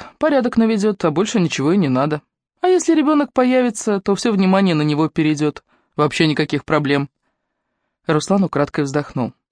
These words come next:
Колдунов, зорко следивший за его состоянием, тут же истолковал этот вздох как признак плохого самочувствия, и Руслан не стал спорить.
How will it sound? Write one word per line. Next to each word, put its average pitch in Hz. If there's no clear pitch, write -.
Колдунов, 302
зорко 285
следивший 247
за 208
его 220
состоянием, 233
тут 254
же 226
истолковал 208
этот 214
вздох 175
как -
признак 214
плохого 190
самочувствия, 190
и -
Руслан 202
не 170
стал 170
спорить. -